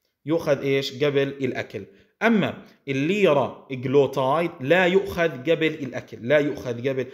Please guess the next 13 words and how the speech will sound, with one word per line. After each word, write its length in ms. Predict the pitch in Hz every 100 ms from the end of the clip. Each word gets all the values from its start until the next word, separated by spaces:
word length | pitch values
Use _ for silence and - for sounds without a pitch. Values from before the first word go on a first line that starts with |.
| -
يعني 200 | 139 139
عادي، 340 | 139 185 147 113
عادي، 380 | 143 139 110 -
وقت 280 | 151 160 160
ما 60 |
بدك، 520 | 147 123 - - - _
وقت 400 | 127 127 131 131
ما 80 | 123
بدك. 440 | 110 98 101 92 _ _ _ -
الاكسيناتايد 1160 | 123 117 143 214 - 185 151 139 135 175 185 190
قلنا 360 | 170 151 180
منه 220 | 170 180 170
نوعين، 340 | 160 113 101